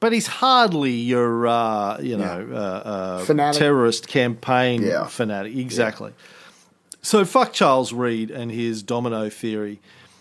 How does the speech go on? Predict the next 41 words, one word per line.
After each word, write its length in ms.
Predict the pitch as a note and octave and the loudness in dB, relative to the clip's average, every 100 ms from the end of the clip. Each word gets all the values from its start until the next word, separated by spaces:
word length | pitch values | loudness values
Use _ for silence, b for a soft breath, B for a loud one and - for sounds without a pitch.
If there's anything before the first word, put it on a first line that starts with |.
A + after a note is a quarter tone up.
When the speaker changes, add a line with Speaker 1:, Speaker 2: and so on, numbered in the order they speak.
| b | b
Speaker 1:
Uh, 280 | E3 D3+ D#3+ F#3 | 0 2 2 0
you 160 | C#4 | 0
know, 80 | E4 D#4 | 4 4
and, 180 | D4+ A3 | 2 0
and 380 | A#3+ D4 C4+ A#3 - | 0 2 0 -6 -8
look, 300 | C4+ D4+ - | -2 0 -2
the 400 | A3+ F3+ F3+ C#4 | -10 -14 -6 -4
domino 340 | F4 E4+ C#4 | -2 2 2
theory 300 | G#3+ G#3 E3+ | 2 2 2
is 100 | D3 | 2
an 80 | C#3+ | -2
interesting 440 | C3 C3+ B2 B2+ A2 | -4 -4 -6 -6 -6
thing. 200 | B2+ B2+ | -2 0
Like, 220 | C#3 - b b b b b b b b - | 0 -4 b b b b b b b b 2
part 240 | D#4 D4+ | 4 4
of 120 | B3 | 2
my 420 | G#3 F3 E3+ D#3+ | 2 4 6 4
brain 440 | E3 C#3 D#3 D3+ D3+ | 2 0 2 2 4
goes, 320 | E3 F3+ - | 2 2 2
"Well, 260 | C4 B3+ A#3+ | 4 6 6
hold 140 | D4 | 6
on 100 | F#3 | 4
a 60 | D3 | 4
second. 460 | - D3 A3+ A3 A3+ | 2 0 0 -2 0
If 260 | A3 G#3 | 0 0
the 80 | A3 | -2
people 440 | - B3 A#3 F#3+ E3 | 0 0 2 2 4
of 240 | D#3 C#3 | 4 2
Cambodia 640 | F3 D3+ D3 D3+ D#3 C3+ | 0 2 4 4 4 2
and 120 | B2+ | 2
Laos, 640 | B2+ C3 C3+ B2+ - - C#3 | 2 4 2 0 -4 -6 0
uh, 520 | B2+ B2 B2 A#2+ B2 | 2 4 4 2 2
want 240 | C3+ C3+ | 0 -2
communism, 580 | - G#3 F#3+ C#3 C3 D#3 | 0 0 2 0 0 0
who 220 | C3+ B3 | 0 2
are 60 | A3 | 2
you 300 | F3 F#3+ G#3 | 2 2 2
to 100 | D#3+ | 0
deny 440 | D3 D3+ D#3 G3 G3+ | 0 2 4 4 4
them 180 | E3 | 2
that? 400 | C3+ A#2 - - | 2 0 -4 -12